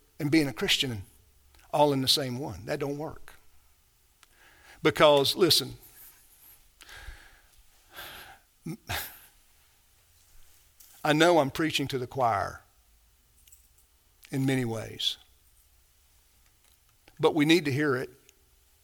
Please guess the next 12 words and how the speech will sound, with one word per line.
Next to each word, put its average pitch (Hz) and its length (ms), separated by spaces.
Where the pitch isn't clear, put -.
I 147 140
need 165 240
to 143 60
say 156 320
it. 139 160
And 165 140
others 175 360
that - 160
come 165 220
and 151 120
listen 165 300
to 147 340